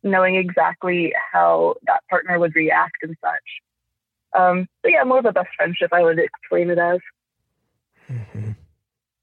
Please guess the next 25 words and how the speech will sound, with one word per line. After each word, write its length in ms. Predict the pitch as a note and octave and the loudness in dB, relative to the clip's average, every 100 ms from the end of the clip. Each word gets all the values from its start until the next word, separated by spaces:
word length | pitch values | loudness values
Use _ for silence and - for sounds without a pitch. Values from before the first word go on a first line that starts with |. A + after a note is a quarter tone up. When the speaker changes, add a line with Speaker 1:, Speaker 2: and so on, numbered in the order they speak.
| _ _ _ _ - | _ _ _ _ -2
Speaker 2:
<laughs> 1000 | - - F3+ - - - - - - - | 0 2 0 0 -4 -6 -12 -16 -12 -4
Did 280 | D#3+ C#3+ | -2 0
you, 140 | E3+ F#3 - - - | 2 2 0 -4 -2
<laughs> 840 | D#3+ - - - - E3 - E3+ - | -4 -2 -6 -4 -2 -4 0 -2 -2
I'm 220 | C#3+ B2+ C#3+ | -4 -2 0
gonna 160 | C#3 - | 0 2
ask 340 | A2+ - - | 0 0 -2
something 400 | - B2 - D#3+ | 0 0 -2 -6
so 180 | - - - | -6 -8 -6
stupid, 720 | - - - C#3 F#3+ F#3+ - - - | -8 -6 -8 -8 -6 -6 -6 -12 -10
<laughs> 260 | A3 - - | -10 -6 2
which, 400 | G#3 - - - - - F3+ - - B2+ - - - | 2 2 -4 -8 -18 -12 -12 -10 -8 -6 -8 -14 -4
<laughs> 1200 | D3 - A#2 A#2 - - - - - - - - | -2 -2 -6 -8 -12 -18 -16 -14 -12 -12 -14 2
would 180 | D#3 C#3+ | 4 6
there 200 | E3+ F#3 | 4 4
ever 240 | G#3 G#3 | 2 0
be 160 | F3 D#3+ | 0 0
situations 1160 | - D#3+ - C#3+ C#3+ C3 - B2 F3 - - - - - - - | 0 -2 2 2 4 2 0 -2 -2 -4 -8 -12 -20 -20 -20 -20
<laughs> 420 | - _ _ _ | -20 _ _ _
where 200 | - D3+ | 0 2
you'd 260 | D3 C#3+ C3 | 4 0 2
be 180 | C#3 C3+ | 2 4
like, 400 | C3 B2 C3 C3 | 2 2 0 0
"Oh, 240 | C#4+ C4 | 0 2
you, 300 | F3 F3+ G3+ | 2 2 -2